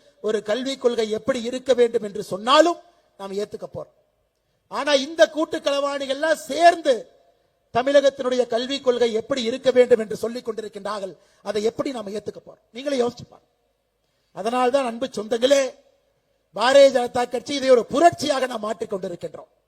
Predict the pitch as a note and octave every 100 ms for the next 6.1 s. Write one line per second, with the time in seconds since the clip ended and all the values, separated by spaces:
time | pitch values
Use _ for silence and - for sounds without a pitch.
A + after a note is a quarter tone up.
0 | _ _ _ _ - C4 E4+ D#4+ D#4 D#4
1 | D4 C#4 D#4 D#4 D4 D4 C4+ C4 F4+ C4+
2 | - _ _ _ _ _ _ _ _ _
3 | C4 C#4 D4 E4 D#4+ - D#4+ D#4 - _
4 | _ _ C4 D#4 E4 D#4+ D4 D4 D4 C#4
5 | C4+ C4+ D4+ D#4+ E4 C#4 E4+ D#4 D#4+ E4
6 | C#4